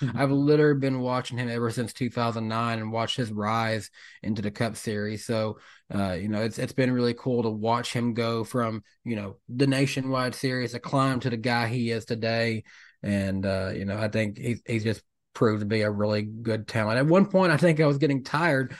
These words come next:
Speaker 2: of seeing him win. So that shows what kind of talent he was at one point. When he first entered a Cup Series, I mean, honestly, you thought he could be like the next Jeff Gordon when he really,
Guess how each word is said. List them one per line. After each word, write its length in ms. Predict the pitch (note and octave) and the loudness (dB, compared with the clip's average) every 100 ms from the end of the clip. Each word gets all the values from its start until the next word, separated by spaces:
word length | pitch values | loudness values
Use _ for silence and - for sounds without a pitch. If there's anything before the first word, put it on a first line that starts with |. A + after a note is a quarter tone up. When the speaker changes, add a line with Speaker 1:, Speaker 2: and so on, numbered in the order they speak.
| - | -10
Speaker 2:
of 140 | A#2+ A#2+ | -6 -6
seeing 320 | - D3+ C#3 | 2 2 4
him 280 | C3+ B2+ B2 | 0 0 0
win. 260 | C3+ B2 | 0 -2
So 80 | G#2+ | -2
that 180 | A#2+ B2 | -4 -2
shows 280 | - B2+ A#2+ | 0 0 0
what 180 | A#2+ | -2
kind 140 | B2 A#2+ | -2 -4
of 80 | G2+ | -2
talent 300 | B2+ B2 A2 | -2 -2 -2
he 120 | A#2 | -2
was 340 | A2+ A2+ A2+ - - A#2 | 0 0 0 -6 -14 -6
at 120 | A2 | -2
one 180 | A2+ A#2+ | 0 0
point. 200 | - C3 | 0 2
When 80 | C3 | 6
he 80 | G#3 | 4
first 440 | G3+ F#3 G#3 G3+ | 6 4 4 4
entered 260 | - F3+ D3 | 0 0 0
a 40 | |
Cup 260 | C#3 D#3 D3+ | 0 -2 -2
Series, 360 | - C#3 A#2+ | -2 -2 0
I 60 | A#2+ | 0
mean, 320 | B2 A#2+ A2 - - _ _ _ _ _ _ _ - | 0 0 -2 -6 -18 _ _ _ _ _ _ _ 4
honestly, 360 | D3 F#3+ C#3 | 6 6 6
you 80 | B2 | 4
thought 200 | C3 C3+ | 6 6
he 80 | C3 | 4
could 260 | C3 B2 A#2+ _ _ _ _ | 2 0 -6 _ _ _ _
be 460 | - C3 C#3 C#3 C3 A2+ - _ | 2 6 6 4 0 -4 -14 _
like 200 | C#3+ C3 | -2 0
the 80 | B2 | 2
next 240 | C3 C3 - | 2 0 0
Jeff 220 | C#3 A#2+ | 0 2
Gordon 360 | C#3 D#3+ B2+ A#2 | 2 4 4 0
when 80 | |
he 80 | A#2 | -4
really, 380 | A#2+ C3 B2+ B2 | -2 -2 -2 -4